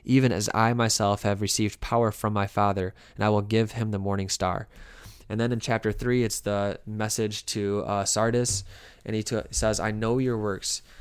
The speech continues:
You have the name of being alive, and you are dead." Awake and strengthen what remains and is on the point of death, for I have not found your works perfect in the sight of my God. Remember then what you received and heard.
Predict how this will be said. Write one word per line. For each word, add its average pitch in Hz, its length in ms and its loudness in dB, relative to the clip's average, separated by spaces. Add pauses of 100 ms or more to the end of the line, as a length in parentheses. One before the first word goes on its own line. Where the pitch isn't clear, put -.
(160)
You 113 160 2
have 110 340 4
the 107 100 -2
name 110 320 0
of 110 140 -2
being 110 180 0
alive, 104 400 0
and 104 120 -4
you 104 100 0
are 98 80 2
dead." 101 420 0 (400)
Awake 110 480 2
and 101 280 -4
strengthen 117 600 -2
what 95 120 0
remains 107 480 0
and 104 120 0
is 101 160 -2 (100)
on 110 220 0
the 107 80 -2
point 113 240 0
of 98 140 -6
death, 101 340 0
for 110 160 2
I 110 100 6
have 117 180 2
not 113 240 0
found 120 300 0
your 107 120 2
works 104 220 0
perfect - 460 0
in 104 80 -4
the 101 60 -2
sight 107 240 0
of 101 80 -4
my 101 160 -2
God. 98 320 0 (400)
Remember 123 400 2
then 107 200 0
what 104 220 -2
you 104 120 0
received 110 440 0
and 101 100 -4
heard. 101 340 -2